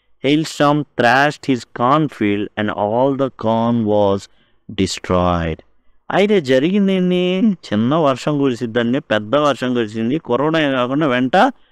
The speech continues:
వడగండ్ల వానని తెచ్చింది. ఒక్క మొక్కజొన్న పొత్తు కూడా మిగల్లా. Totally destroyed.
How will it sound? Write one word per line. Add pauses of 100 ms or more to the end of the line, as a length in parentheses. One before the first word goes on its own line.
(220)
వడగండ్ల
వానని
తెచ్చింది.
ఒక్క
మొక్కజొన్న (520)
పొత్తు
కూడా
మిగల్లా. (840)
Totally
destroyed.